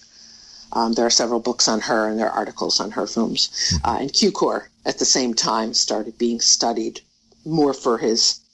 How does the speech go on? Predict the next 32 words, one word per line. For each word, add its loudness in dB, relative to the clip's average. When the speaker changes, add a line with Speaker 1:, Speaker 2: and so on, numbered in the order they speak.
Speaker 1:
queerness. 0
Speaker 2:
Mm-hmm. -2
Speaker 1:
You 2
know, -8
do 4
you 0
study 2
him -2
for -2
the 0
fact -2
that -6
he 2
was 2
able 0
to 0
be 0
such 2
a 0
success 2
as -2
a -2
gay 0
man, 4
or 0
do -2
you 4
study 2
him 0
as 2
a -2
pawn 0